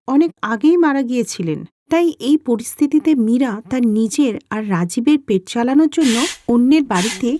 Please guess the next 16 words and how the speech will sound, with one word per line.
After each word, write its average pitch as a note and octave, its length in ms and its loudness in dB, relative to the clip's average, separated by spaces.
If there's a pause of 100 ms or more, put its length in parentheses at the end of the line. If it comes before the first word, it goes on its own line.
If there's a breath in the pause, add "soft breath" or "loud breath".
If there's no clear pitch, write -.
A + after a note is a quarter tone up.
কাজ F#3 260 -8
করতে D4 340 -2
শুরু E4+ 240 0
করে D4 260 0
দেয়। D3+ 220 -4 (420)
এইসব A#3 360 -2 (120)
কারণে C#4 360 2
মীরা B3 540 -2 (120)
তার C4+ 120 -2 (100)
গোপালের A3+ 400 -2
সাথে D4+ 340 -4
বেশি B3+ 460 -2
সময় A#3+ 360 -2
কাটাতে C#4+ 400 -4
পারত B3+ 280 -4
না D#3+ 240 -4